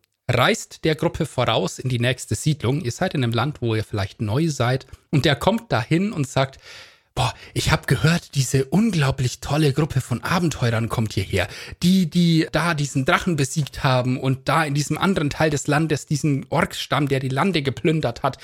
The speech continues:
Und sie kommen jetzt hierher und ich bin so gespannt, sie zu finden. Ich will ihre Geschichten hören und aufschreiben."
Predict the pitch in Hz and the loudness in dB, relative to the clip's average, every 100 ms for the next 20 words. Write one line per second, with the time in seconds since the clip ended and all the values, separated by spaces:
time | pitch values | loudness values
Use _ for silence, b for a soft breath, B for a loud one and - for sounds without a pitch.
0 | B B 170 147 139 185 185 127 - - | B B -2 0 2 4 4 2 -2 -4
1 | 113 170 117 - 98 110 117 110 101 - | 0 0 0 -4 -8 -2 0 0 0 -2
2 | 107 107 - 123 - - 160 120 117 - | -2 -4 -4 -4 -2 -2 0 0 -2 -2
3 | 196 - - 131 117 117 107 - 185 - | -2 -4 -2 0 2 0 -2 0 -2 -2
4 | - 117 92 92 | -4 -2 -2 -6